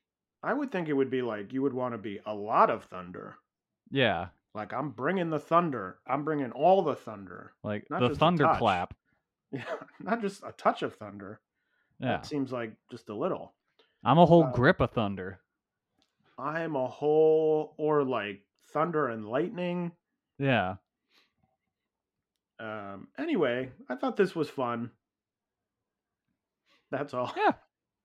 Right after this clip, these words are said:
Speaker 2: It wa-, I thought it was pretty well paced. Uh, it, like, it wasn't anything great, but I really enjoyed this match. It was, it was fun.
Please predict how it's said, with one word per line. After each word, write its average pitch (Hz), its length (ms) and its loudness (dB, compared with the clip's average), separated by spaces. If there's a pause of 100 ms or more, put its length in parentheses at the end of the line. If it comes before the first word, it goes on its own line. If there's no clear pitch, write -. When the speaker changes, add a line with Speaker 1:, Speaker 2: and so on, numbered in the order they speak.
(140)
Speaker 2:
It 220 100 6
wa-, 269 180 4
I 196 100 8
thought 262 200 6
it 254 80 6
was 262 160 0
pretty 208 240 -2
well 202 220 4
paced. 165 540 -2 (140)
Uh, 135 380 6
it, 151 220 0
like, 160 180 2 (100)
it 180 160 2
wasn't 202 320 6
anything 208 420 4
great, 127 320 2
but 160 80 0
I 165 60 6
really 180 260 2
enjoyed 156 320 2
this 110 180 -2
match. 95 380 -2
It 110 80 -4
was, 123 340 -4
it 120 80 -2
was 147 140 2
fun. 156 340 2